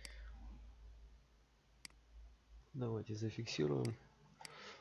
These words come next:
Могут еще тестировать этот уровень, если в-, начнется все-таки,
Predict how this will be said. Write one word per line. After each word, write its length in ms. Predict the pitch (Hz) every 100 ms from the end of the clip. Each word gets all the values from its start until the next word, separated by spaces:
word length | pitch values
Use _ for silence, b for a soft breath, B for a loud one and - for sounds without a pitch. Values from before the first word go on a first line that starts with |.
| B B - - - -
Могут 400 | 127 127 120 120
еще 200 | - 117
тестировать 560 | 120 - 160 156 139
этот 280 | 131 131 127
уровень, 500 | 131 127 120 117 113 - -
если 400 | 120 110 120 117
в-, 180 | 110 - -
начнется 1000 | - - 113 107 120 120 - 123 110 113
все-таки, 600 | - 107 117 - 110